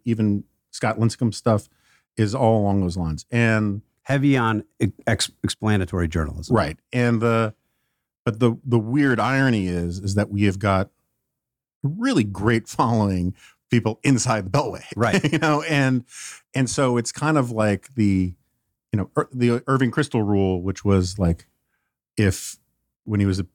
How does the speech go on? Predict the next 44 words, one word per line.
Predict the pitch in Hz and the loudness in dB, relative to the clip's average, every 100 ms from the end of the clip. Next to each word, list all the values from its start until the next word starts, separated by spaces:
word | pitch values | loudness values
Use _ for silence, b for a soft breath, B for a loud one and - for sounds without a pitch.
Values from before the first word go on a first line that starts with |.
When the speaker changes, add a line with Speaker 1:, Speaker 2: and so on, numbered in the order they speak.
| _ _ _ 120 | _ _ _ 0
Speaker 1:
publisher | 110 101 101 | 0 2 0
of | 95 | 0
the | 92 | -2
Public | - 107 95 139 | -2 -2 2 2
Interest, | 113 90 - | 2 0 -2
he | |
used | 92 - | -4 -4
to | - | -4
say, | 98 90 | 0 0
"If | - | 0
we | 104 | 0
have | 104 90 | 0 0
more | 117 104 | 0 0
than | 92 | 0
seven | - 95 90 | 0 0 2
thousand | 95 90 101 | 0 0 -4
subscribers, | - 92 - 92 101 95 | -6 -8 -2 0 0 -2
we're | 92 | 0
doing | 92 92 | 0 0
something | - 87 90 85 | 0 0 0 2
wrong." | 87 98 123 B B B B 127 | 2 2 0 B B B B -2
We | 123 | 0
don't | 156 139 | 2 2
follow | 131 107 87 | 0 0 -2
that. | 78 - - | -4 -4 0
Speaker 2:
No. | 135 107 | 2 2
Speaker 1:
We | 117 | 0
wouldn't | 107 117 110 | 0 -4 -6
at | 110 107 | -4 0
all. | 101 82 135 | 0 0 -4
But, | 120 180 123 - b b b b _ | -2 0 0 -4 b b b b _
um, | 123 117 104 101 98 98 85 _ _ | 2 2 2 -2 -4 -6 -12 _ _
it's | 123 | -2
one | 151 170 | 0 2
of | |
these | 131 | 0
weird | 120 135 123 | 0 0 0
tensions | 139 139 135 110 98 | 0 -2 0 -2 -2
in | 107 104 | 0 0
the | 107 | -2
sort | - 101 | -4 -2
of | 110 | 0
advertising | 147 135 107 92 95 | 0 0 0 0 0
model | 90 85 85 | 0 0 -2